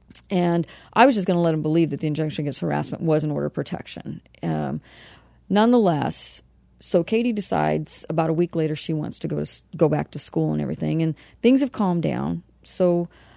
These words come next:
um, you know, the one thing I was concerned about was, okay, what was her plan?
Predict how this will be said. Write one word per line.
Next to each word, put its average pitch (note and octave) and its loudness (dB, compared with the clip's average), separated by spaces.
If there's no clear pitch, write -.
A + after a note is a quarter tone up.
um, D#3 -2
you F#3 4
know, E3 4
the E3 4
one G3+ 4
thing A3 2
I F3 0
was E3+ -4
concerned E3 -2
about D#3 0
was, D#3 2
okay, D3+ -2
what D#3+ 4
was F#3 2
her D#3+ 0
plan? - -6